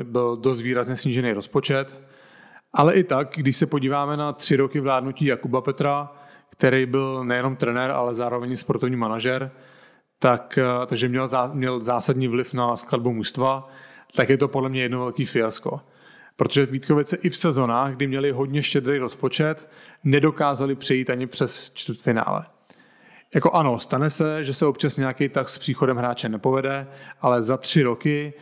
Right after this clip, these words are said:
musíte s mužstvem něco uhrát. Jo? Navíc, když máte v brance nejlepšího brankáře ligy Patrika Bartošáka. A navíc potom během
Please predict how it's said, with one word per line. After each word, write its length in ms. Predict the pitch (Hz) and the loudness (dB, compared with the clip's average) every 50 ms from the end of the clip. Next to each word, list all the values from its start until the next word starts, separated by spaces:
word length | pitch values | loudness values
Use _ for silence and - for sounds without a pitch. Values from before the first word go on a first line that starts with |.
| - - - - _ - | -20 -20 -20 -20 _ -4
musíte 560 | - 131 131 143 135 - - 156 135 - 143 123 | 0 2 4 4 4 4 2 2 2 4 2 2
s 40 | |
mužstvem 300 | 117 120 117 - - 120 | 2 0 -4 -2 -2 -2
něco 220 | 117 113 - - - | -2 -2 -2 -2 -2
uhrát. 480 | 131 107 120 113 101 - - - - _ _ _ _ _ _ _ _ _ _ - | 0 0 0 0 0 -2 -4 -10 -20 _ _ _ _ _ _ _ _ _ _ 0
Jo? 200 | 151 127 127 127 - | 2 2 2 2 2
Navíc, 440 | 147 135 139 139 135 147 151 143 131 | 0 0 0 2 0 0 -2 -2 -2
když 180 | 135 139 - | -2 -2 0
máte 260 | - 139 135 - 143 127 | 2 0 2 2 0 -2
v 40 | |
brance 300 | 123 127 135 123 - - | -2 -2 -4 -2 -2 0
nejlepšího 380 | 135 135 135 135 123 - 147 135 | 0 0 0 -2 0 0 0 2
brankáře 460 | 123 127 123 120 - 123 120 113 127 | 2 0 -2 0 -2 -2 -2 -2 -2
ligy 220 | 120 117 110 117 120 | -4 -4 -2 -2 -2
Patrika 360 | 120 117 - 120 117 - 120 | 0 0 -2 -2 -2 -2 -2
Bartošáka. 720 | 107 113 107 - 139 113 - 110 101 - - - - - _ _ _ - - - - - - - - - | -2 -2 -2 -2 -2 -2 -2 -2 -4 -6 -8 -14 -16 -18 _ _ _ -20 -20 -20 -20 -20 -20 -20 -8 -2
A 420 | - 120 113 110 110 110 110 110 110 117 - - - - _ _ _ _ _ _ - - _ _ _ _ _ - - | 2 2 4 4 2 0 -2 -4 -8 -8 -10 -12 -14 -20 _ _ _ _ _ _ -20 -20 _ _ _ _ _ -4 0
navíc 340 | 151 147 143 147 165 151 156 | 2 4 4 4 4 2 2
potom 520 | - 160 - 160 151 143 139 135 131 127 120 | 0 0 0 0 -2 -2 -2 -2 -4 -2 0
během 500 | 123 135 127 139 135 135 135 131 131 117 | 0 0 0 -2 -4 -6 -6 -6 -8 -10